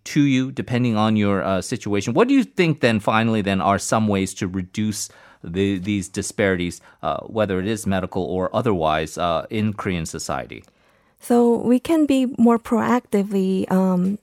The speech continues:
Speaker 2: caring for ourselves in the first place. Um, cha-, trying to change other people's attitudes or raci-, racial discrimination could be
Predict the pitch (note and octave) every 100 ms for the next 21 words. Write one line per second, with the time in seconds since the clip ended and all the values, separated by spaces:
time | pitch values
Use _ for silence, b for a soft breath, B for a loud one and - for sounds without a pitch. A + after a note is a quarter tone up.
0 | - - G#3+ G#3 G3 F#3 - G3 - F#3
1 | F#3+ F3+ G3 C#4 - A#3 A#3+ - C4 -
2 | - C4 D4+ - B B B G3+ F#3+ F#3+
3 | F#3 F#3+ - - G#3+ - A3+ A3 A3 G#3+
4 | - G#3+ G#3+ G#3+ - G3+ A3 A#3+ A#3 G3+
5 | F#3+ G3 F#3+ F#3+ F#3+ - F#3 F#3 F#3 F3+
6 | F3+ F3+ - F#3+ G3+ G3 F#3 F#3 - F#3
7 | F#3+ A#3 B3+ - G#3 G3+ B B - B3
8 | A3+ A3 G#3